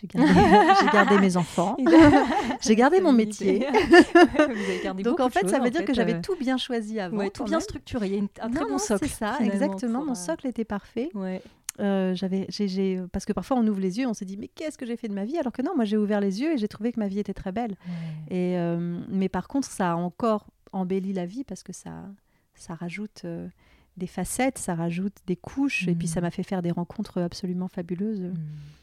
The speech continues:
Speaker 1: aussi bien artistiques que humaines,
Speaker 2: Mm.
Speaker 1: que chamaniques,
Speaker 2: Mm.
Speaker 1: que je n'aurais jamais faites. Enfin, ça a ouvert un chemin absolument sublime, et...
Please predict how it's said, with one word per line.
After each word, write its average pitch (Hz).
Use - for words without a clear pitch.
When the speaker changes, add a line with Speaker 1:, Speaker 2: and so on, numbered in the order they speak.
Speaker 1:
aussi 185
bien 180
artistiques -
que -
humaines, 180
Speaker 2:
Mm. 170
Speaker 1:
que 170
chamaniques, 180
Speaker 2:
Mm. 185
Speaker 1:
que 185
je 170
n'aurais 170
jamais 170
faites. -
Enfin, 185
ça 180
a 180
ouvert 190
un 180
chemin 202
absolument 180
sublime, 254
et... 175